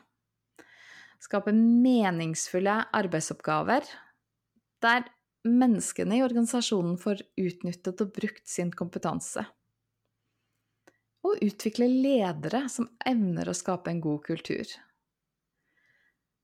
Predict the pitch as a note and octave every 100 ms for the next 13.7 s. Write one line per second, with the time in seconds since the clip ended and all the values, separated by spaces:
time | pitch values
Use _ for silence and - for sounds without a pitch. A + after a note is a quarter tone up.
0 | _ _ _ _ - C4+ E4 - F#4+ -
1 | C#4 C#4 G#3+ F#3 A3+ B3+ - _ _ _
2 | _ _ C4+ C4+ F3+ F3 - - F3+ -
3 | A#3 - - _ - G#3 A3+ - A3 A3
4 | - F3+ E3+ D#3+ A3+ B3+ - _ - -
5 | - - C4 D4+ C4+ A3 A#3 - B3+ B3
6 | G3 - - - - - - _ _ -
7 | B3 A3 F#3+ A3+ A3+ D#4 - - - -
8 | - _ _ _ _ _ _ _ _ _
9 | - - C4+ - G3 A3+ G3 F3 F#3 F#3
10 | F3 D3+ D#3+ D#3+ D#3 F3+ - D3 - -
11 | F#3 F3 F#3 F3+ F#3+ - F#2+ - - -
12 | _ _ _ _ _ _ _ _ _ _
13 | _ _ _ _ _ -